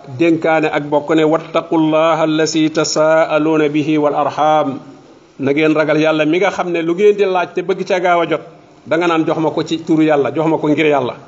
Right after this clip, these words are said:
defal ma nangam ngir Yàlla." Mu ne kon nag na ngeen ragal Yàlla. Waaye bokk gi nga xam ne itam moo leen ko boole, kenn lijjantiwul koo bokkal. Da ngaa xam mi rek gis ne kii moom nga bokkal. Loolu jëfi suñu borom la tabaraka wa taala.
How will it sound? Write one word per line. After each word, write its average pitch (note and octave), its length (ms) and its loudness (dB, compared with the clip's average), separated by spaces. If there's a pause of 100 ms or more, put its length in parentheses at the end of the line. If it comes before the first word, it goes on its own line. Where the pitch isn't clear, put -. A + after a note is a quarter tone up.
defal E3+ 200 -2
ma D#3+ 120 2
nangam D#3 300 0
ngir D#3 160 -2
Yàlla." D3 300 0 (720)
Mu B2 160 -2
ne D#3 100 2
kon D3 180 -2
nag D#3+ 220 -2
na C#3+ 100 -2
ngeen C#3+ 160 0
ragal D3 200 0
Yàlla. C#3+ 340 0 (680)
Waaye D3 280 2
bokk D#3 240 -2
gi D#3+ 140 -6
nga G3 100 2
xam G3 160 -4
ne G3 80 2
itam F#3+ 200 0
moo F#3 120 2
leen G3 160 4
ko F#3+ 120 0
boole, E3 340 0 (520)
kenn G#3 220 0
lijjantiwul G3 680 0
koo E3+ 160 0
bokkal. D#3 380 -2 (100)
Da D3 100 -4
ngaa E3+ 480 0
xam E3+ 200 -2
mi E3 80 2
rek F3 360 -6
gis D#3+ 180 -4
ne E3 140 0
kii F3+ 340 0
moom E3+ 180 0
nga E3 120 2
bokkal. D3+ 340 -2 (600)
Loolu D#3+ 300 2
jëfi D#3 220 -2
suñu D#3 180 -2
borom D3+ 240 0
la D3 60 -2
tabaraka D3 300 -2
wa D3 60 0
taala. C#3+ 360 0